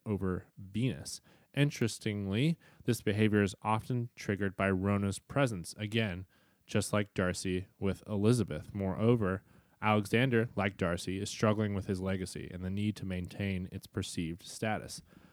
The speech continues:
As such, for both men, a relationship with a lower class of individual would be unthinkable, irrespective of how they truly feel. Similarly, Rona, like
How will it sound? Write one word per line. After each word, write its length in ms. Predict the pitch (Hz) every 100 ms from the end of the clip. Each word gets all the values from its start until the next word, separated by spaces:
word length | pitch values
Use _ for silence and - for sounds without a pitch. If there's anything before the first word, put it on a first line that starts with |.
| -
As 200 | 98 107
such, 440 | - 131 123 - -
for 160 | - 107
both 340 | 95 117 143 101
men, 340 | 90 87 92 _ _ -
a 80 | 98
relationship 640 | 101 98 101 113 - 110
with 120 | 110 95
a 60 |
lower 360 | 90 95 107 113
class 420 | - 95 90 -
of 100 | 95
individual 720 | 90 90 120 120 131 127 120 _ - - _ _ _ _
would 240 | 107 101 92
be 320 | 98 92 92 -
unthinkable, 840 | 98 95 - 139 151 92 - 73 -
irrespective 580 | 113 113 - 92 - 92
of 100 | 90
how 180 | - 92
they 160 | 87
truly 440 | 87 - 98 90 85
feel. 440 | - 123 107 78 - _ -
Similarly, 840 | - 160 147 95 95 92 98 107 - - _ -
Rona, 400 | 107 113 98 107
like 300 | 107 101